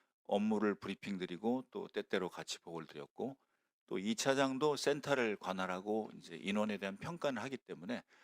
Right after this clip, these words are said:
또 이 차장이 세 분이 바뀌었습니다. 또 그럴 때마다 가서 이렇게 설명을 드리곤 했었습니다.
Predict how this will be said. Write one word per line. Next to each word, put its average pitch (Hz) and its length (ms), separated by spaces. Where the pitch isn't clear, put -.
또 117 100
이 113 160
차장이 151 400
세 151 220
분이 151 200
바뀌었습니다. - 680
또 - 100
그럴 117 240
때마다 113 400
가서 82 400
이렇게 82 220
설명을 113 420
드리곤 80 320
했었습니다. - 560